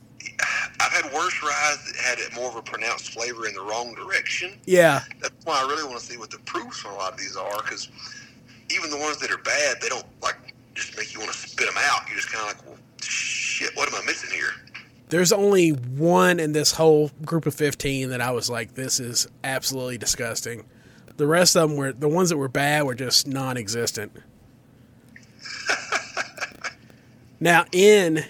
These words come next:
Speaker 2: in my opinion, was the standout of all of these. Uh, <clears throat> for N, I said the nose was sweet, almost like a finished rye, syrupy.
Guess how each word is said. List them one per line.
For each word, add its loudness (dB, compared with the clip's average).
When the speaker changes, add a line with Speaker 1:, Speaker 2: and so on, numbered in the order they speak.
Speaker 2:
in -4
my 2
opinion, 0
was -2
the -2
standout 0
of -4
all 2
of -2
these. -2
Uh, 4
<clears throat> 6
for 0
N, 6
I 6
said 6
the 4
nose 4
was 0
sweet, 2
almost 2
like 0
a -4
finished 0
rye, 0
syrupy. 2